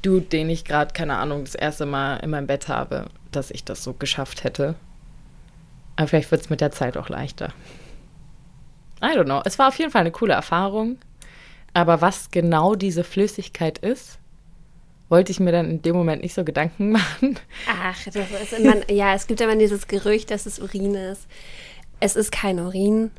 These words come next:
Speaker 2: kann aber mal mit dabei sein.
Speaker 1: Ja, genau, das habe ich auch gelesen.
Speaker 2: <clears throat>
Speaker 1: Das war so eine Studie von zwei, äh, Forscherinnen. Die hatten das untersucht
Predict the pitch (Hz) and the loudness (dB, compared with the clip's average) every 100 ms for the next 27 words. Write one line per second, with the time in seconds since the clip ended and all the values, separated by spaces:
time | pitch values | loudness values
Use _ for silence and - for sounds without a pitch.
0 | - - 220 - 190 190 185 180 170 160 | -6 0 0 2 0 -2 -2 -4 -4 -4
1 | 165 175 170 170 185 - 180 147 - - | -2 -2 -4 -4 -8 0 0 0 -10 -20
2 | - - - - 170 151 165 - 190 - | -20 -20 -20 0 2 2 2 2 2 2
3 | 170 - 147 143 156 180 220 - - 269 | 0 0 -4 -2 -2 0 0 4 8 12
4 | 269 160 160 175 165 - - 214 202 185 | 12 10 6 4 4 0 -4 2 4 4
5 | 175 175 - 156 156 156 - 156 151 - | 2 0 2 2 4 2 0 -2 0 0
6 | 208 190 156 165 214 - - - - - | 0 0 -2 0 0 -2 -10 -20 -20 -14
7 | - 185 - 175 180 - 180 185 160 226 | 0 2 4 6 4 4 2 2 4 2
8 | - | 0